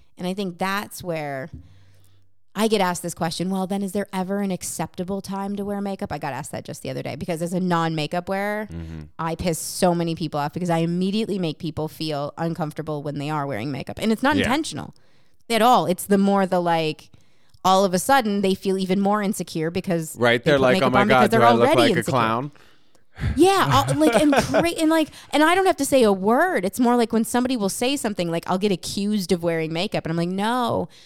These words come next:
Speaker 1: the reason you think that I do is because I have really healthy skin, and you're never used to me, like, you're used to seeing my face look like this all the time, and so you assume that
Speaker 2: Yeah.
Speaker 1: I do." Because people who wear makeup and then, then when they don't wear makeup,
Speaker 2: Ugh.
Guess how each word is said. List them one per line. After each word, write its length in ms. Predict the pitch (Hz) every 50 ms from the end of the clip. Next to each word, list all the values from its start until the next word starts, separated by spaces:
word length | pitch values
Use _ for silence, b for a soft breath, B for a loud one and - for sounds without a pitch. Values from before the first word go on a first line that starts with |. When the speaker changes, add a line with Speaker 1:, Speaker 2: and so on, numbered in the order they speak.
| B B
Speaker 1:
the 140 | B 208 214
reason 460 | 208 202 226 233 233 214 233 226 226
you 100 | 214 208
think 320 | 196 - - 269 294 302 269
that 140 | 254 214
I 100 | 202 185
do 160 | 180 185 180 185
is 120 | 185 185
because 200 | 190 185 - 180
I 60 | 185
have 180 | 185 190 185 190
really 280 | 185 202 202 202 202
healthy 360 | 190 175 185 190 190 - 185 185
skin, 580 | - - - - 175 165 175 202 247 285 294 285 B B B B B B B B
and 200 | 208 214 208 196
you're 280 | 180 190 202 208 - -
never 540 | - 208 208 208 208 214 220 208 226 226 220
used 440 | 208 190 190 202 208 202 - - -
to 40 | 214
me, 300 | 196 190 196 196 185 180 -
like, 140 | 196 190 190
you're 80 | 202
used 220 | 214 208 240 226 -
to 60 | 214
seeing 180 | - 226 214 214
my 100 | 190 185
face 220 | - 185 185 -
look 140 | 262 285 -
like 140 | 247 185 -
this 120 | 185 -
all 100 | 180 170
the 80 | 160 165
time, 200 | - 170 170 170
and 80 | 175
so 80 | - 175
you 140 | 170 165 160
assume 320 | 165 - - 160 156 160
that 80 | 160 156
Speaker 2:
Yeah. 60 | 156
Speaker 1:
I 40 | 151
do." 480 | 165 185 254 285 262 180 143 147 143 - b b b b b b b
Because 180 | - 214 202 185
people 300 | - 233 233 214 214 196
who 80 | 208
wear 320 | 202 180 208 226 240 247 247
makeup 360 | 233 190 175 - 196 196 -
and 120 | 185 175
then, 100 | 175 175
then 100 | 175 170
when 100 | 180 175
they 100 | 175 160
don't 280 | 165 160 165 165 170 -
wear 140 | 185 208 214
makeup, 540 | 214 220 226 240 - 262 269 294 302 - 277 269 - -
Speaker 2:
Ugh. 220 | 170 165 156 147